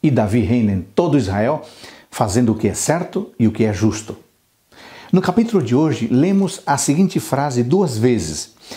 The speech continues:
"E o Senhor dava vitórias a Davi, por onde quer que ia."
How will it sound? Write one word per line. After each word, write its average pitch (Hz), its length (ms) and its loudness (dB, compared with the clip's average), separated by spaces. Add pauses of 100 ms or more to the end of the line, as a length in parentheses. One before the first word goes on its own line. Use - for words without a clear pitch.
(220)
"E 151 140 4
o 131 80 2
Senhor 123 640 0
dava 117 400 -2
vitórias 127 480 -2
a 147 40 -2
Davi, 110 480 -2 (560)
por 110 200 0
onde 123 320 -2
quer 123 280 -2
que 123 140 -4
ia." 95 480 -2